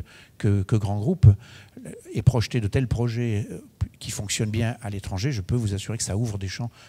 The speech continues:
potentiels de business, hein, pour dire les choses très trivialement, qui sont assez extraordinaires. Et de ce point de vue-là, je pense que travailler en transfrontalier, une expérience par exemple comme celle que l'on développe en ce moment également avec la smeg,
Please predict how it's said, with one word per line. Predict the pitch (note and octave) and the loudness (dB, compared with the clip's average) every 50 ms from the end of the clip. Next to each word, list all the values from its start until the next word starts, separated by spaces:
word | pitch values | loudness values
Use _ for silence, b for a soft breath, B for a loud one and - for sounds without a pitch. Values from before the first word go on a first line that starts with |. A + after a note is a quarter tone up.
| B B | B B
potentiels | - G2+ F#2 - A2 G2+ - - B2 A#2 A2 G#2 - B B B B B B B B - | 4 4 4 6 2 0 0 0 2 2 2 2 -2 B B B B B B B B -4
de | G2+ G2 G#2 | 2 4 4
business, | G2+ - - - G#3+ A3+ - - - | 4 4 0 0 0 0 0 0 -2
hein, | B2 B2+ | -2 -2
pour | - - G2 G2 G2 | -2 -4 -4 -4 -6
dire | G2 F#2+ G2 | -4 -4 -4
les | G2 G2 F#2+ | -4 -4 -4
choses | - - G#2+ F#2 | -4 -2 -4 -6
très | - - - | -4 -4 -6
trivialement, | E2+ - G#2+ G2+ F#2 G2 F#2 G#2 B2+ D#3 - B B B B B | -4 -4 -4 -2 0 0 0 0 -2 -2 -4 B B B B B
qui | - - | -12 -8
sont | - A2 G2 | -6 -6 -4
assez | A#2+ A2 - B2+ G#2+ A2+ | -4 -4 -4 -4 -4 -4
extraordinaires. | G2 - - G#2+ G2+ F#2+ G2+ G2+ G#2+ B2+ D3 D#3 C#3+ - - | -6 -6 -6 -6 -6 -4 -4 -2 -2 -2 -2 -2 -4 -6 -10
Et | G2+ | -8
de | F2+ F#2+ | -6 -6
ce | A2 A#2 A#2 | -2 -2 -2
point | G2 - A2 G#2 | -2 0 -2 -2
de | F#2+ | 0
vue-là, | F#2+ G2 G2+ B2+ D3 | 0 2 2 2 0
je | A#2+ F#2+ | -2 -2
pense | F#2 G#2 A#2 A#2+ - | -2 -2 -2 -2 -2
que | - G#2+ F#2+ F2+ B B B B B B B B B B _ _ _ _ _ _ - - _ _ | -2 0 0 0 B B B B B B B B B B _ _ _ _ _ _ -20 -20 _ _
travailler | - - A#2 G#2 G#2+ G#2+ A2+ | 0 0 2 4 4 2 2
en | G#2 F#2 | 0 0
transfrontalier, | - G#2+ F#2+ - - G2 F2+ G2+ F#2+ G2 G#2 A2+ C#3 D3+ D#3+ B B B B B B - | -2 -4 -6 -4 -4 -4 -2 -2 -2 0 0 0 0 0 -2 B B B B B B -8
une | A2 G#2 G#2 | -6 -4 -4
expérience | G2 - - - - G#2 G#2 G#2 G#2 - | -4 0 0 0 0 0 -2 -2 -2 -2
par | - F2+ | -4 -4
exemple | F#2 G#2+ F#2+ - | -2 -4 -6 -6
comme | - F#2 | -8 -8
celle | - - G#2 G2 | -6 -4 -4 -4
que | - - | -4 -2
l'on | G2 F#2+ G2 | -2 -2 0
développe | G2 F#2+ F#2 G#2 G#2 G#2 - - | 0 -2 0 -2 -4 -2 -2 -4
en | F#2+ F#2 | -4 -4
ce | G2+ - - | -6 -8 -8
moment | G2+ G2 G2 G2 | -8 -6 -4 -4
également | F#2+ F#2 F#2+ F#2 G2 F#2+ | -4 -2 -2 -2 -2 -2
avec | F#2 F#2 | -4 -4
la | G2+ F#2 | -4 -4
smeg, | - - - C3+ D3+ D#3 C3+ | -4 -4 -2 -2 -2 -2 -4